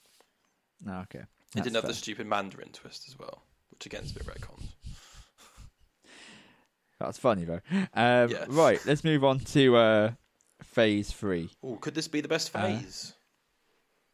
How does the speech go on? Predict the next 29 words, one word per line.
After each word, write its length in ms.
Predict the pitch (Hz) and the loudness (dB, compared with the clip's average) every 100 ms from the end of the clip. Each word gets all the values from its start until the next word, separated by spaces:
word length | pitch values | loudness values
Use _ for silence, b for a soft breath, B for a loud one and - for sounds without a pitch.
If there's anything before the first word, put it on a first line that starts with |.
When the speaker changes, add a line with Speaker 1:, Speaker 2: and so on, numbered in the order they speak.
| - | -8
Speaker 1:
um, 800 | 113 104 101 98 98 95 101 104 _ _ _ _ _ _ _ _ _ _ _ _ _ _ _ _ _ _ _ 123 | 0 2 2 2 0 0 -2 -6 _ _ _ _ _ _ _ _ _ _ _ _ _ _ _ _ _ _ _ 2
well, 120 | 139 | 4
yeah, 80 | 127 | 6
I 40 | |
think 140 | 175 143 | 6 4
we 60 | |
should 180 | 131 135 | 4 6
do 140 | 123 98 | 8 6
the, 80 | |
the 120 | 110 113 | 4 4
best 300 | 135 - 139 | 6 4 2
and 140 | 113 | 2
worst 320 | 120 113 - | 4 4 2
phase 440 | - 120 151 143 143 | 2 2 2 -4 0
<laughs> 60 | 190 | 0
at 160 | 196 | 4
the 1300 | 220 127 165 - 143 220 208 208 - 220 180 - - | 2 4 2 0 -4 -2 -2 -4 -4 -2 -2 0 -2
end. 100 | 247 B | -4 B
<laughs> 40 | 285 269 196 - | -6 -14 -14 -2
Um, 760 | 123 131 123 123 123 123 123 - _ _ _ _ - | 0 2 4 4 4 2 -8 -16 _ _ _ _ -12
I 60 | 113 | -6
think 160 | 127 101 | -4 -2
we 80 | |
know 120 | 101 98 | 0 0
each 140 | 98 | 0
other's 180 | 95 95 | -2 0
answers 300 | 101 - - | -2 -2 -12
for 120 | 98 | -8
that. 140 | 98 | -8